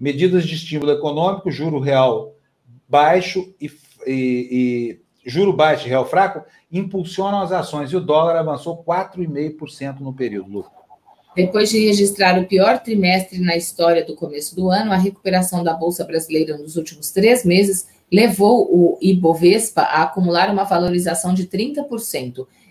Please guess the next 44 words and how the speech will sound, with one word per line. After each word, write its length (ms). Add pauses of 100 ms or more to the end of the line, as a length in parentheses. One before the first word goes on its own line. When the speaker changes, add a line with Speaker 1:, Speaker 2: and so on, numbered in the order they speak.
Speaker 2:
É 80
a 80
maior 400
alta 320
trimestral 640
desde 280
o 40
fim 220
de 140
dois 180
mil 160
e 100
três, 380 (240)
no 140
primeiro 340
governo 460
Lula, 420 (180)
quando 220
a 80
Bolsa 380
subiu 380
trinta 420
e 120
oito 300
vírgula 380
nove 420
por 160
cento. 500 (380)
Ambos 340
os 160
períodos 640
seguiram 600
uma 220
forte 420
queda 360
do 140
índice 500
e 60
foram 300
marcados 560
por 240
cortes 580
na 120
Selic 600